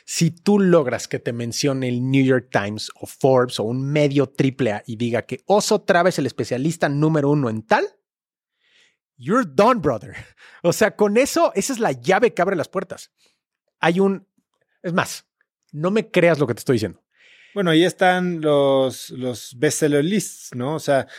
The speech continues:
Speaker 2: puede ser el que más libros vende en Amazon y, ok,
Speaker 1: Exacto.
Speaker 2: pero estás en la lista del New York Times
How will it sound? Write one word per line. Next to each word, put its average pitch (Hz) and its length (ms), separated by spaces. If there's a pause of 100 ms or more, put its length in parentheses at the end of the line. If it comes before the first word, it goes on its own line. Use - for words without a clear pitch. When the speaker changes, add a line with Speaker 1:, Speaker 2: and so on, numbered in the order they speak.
(320)
Speaker 2:
puede 185 220
ser 190 200
el 175 120
que 151 260
más 151 360
libros 156 320
vende 151 180
en 185 100
Amazon 180 640 (120)
y, 123 340 (120)
ok, 147 220
Speaker 1:
Exacto. 139 600
Speaker 2:
pero 139 280
estás 175 360
en 202 120
la 165 100
lista 165 520
del 127 460
New 143 100
York 147 240
Times 143 540